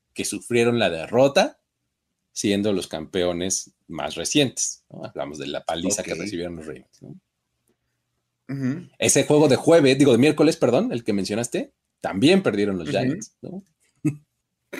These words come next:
Speaker 2: Es cierto, también.
Speaker 1: Ajá.
Speaker 2: Y el, el, es más, el, el juego es más reciente, o sea, pensemos en noticias buenas para los Detroit Lions.
Speaker 1: Ujú.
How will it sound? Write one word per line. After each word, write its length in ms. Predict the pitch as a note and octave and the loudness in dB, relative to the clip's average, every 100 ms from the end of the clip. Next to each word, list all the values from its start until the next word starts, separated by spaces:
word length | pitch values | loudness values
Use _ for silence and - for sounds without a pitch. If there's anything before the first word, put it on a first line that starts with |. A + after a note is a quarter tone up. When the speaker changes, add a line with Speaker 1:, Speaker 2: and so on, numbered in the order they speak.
| - _ _ - - _ | -16 _ _ -20 -20 _
Speaker 2:
Es 120 | - A2+ | -18 -4
cierto, 320 | A#2 - B2 | -2 -2 -6
también. 320 | G2 G2 A#2+ | -4 -4 -2
Speaker 1:
Ajá. 200 | G#2+ C3+ _ _ _ _ _ _ | -2 -4 _ _ _ _ _ _
Speaker 2:
Y 180 | D#3 - D#3 - | -16 -6 -8 -2
el, 200 | D3 D3 | -2 0
el, 160 | D3 C#3 | -2 -2
es 100 | D#3 | -2
más, 320 | G3+ G3+ - | -4 -4 -6
el, 220 | B2+ C3 - | -2 -2 -2
el 80 | |
juego 180 | - D3+ | 0 0
es 60 | D3 | 0
más 160 | D3 | -2
reciente, 500 | D#3 D#3+ E3+ D3+ D3+ D#3 | 0 -4 0 0 0 0
o 40 | |
sea, 300 | D3 - A#2+ | 0 -2 -4
pensemos 340 | D#3+ F#3 B3+ C4 | -4 -2 -2 -2
en 100 | D3+ | -4
noticias 260 | E3 E3 | -4 -6
buenas 240 | D3 D3+ D3+ | -4 -4 -2
para 180 | A2+ | -2
los 140 | G2 F#2+ | -2 -4
Detroit 280 | G2+ A2+ G2+ | -4 -4 -4
Lions. 320 | F2 C#2+ - | -6 -8 -6
Speaker 1:
Ujú. 280 | A2+ G2+ | -6 -6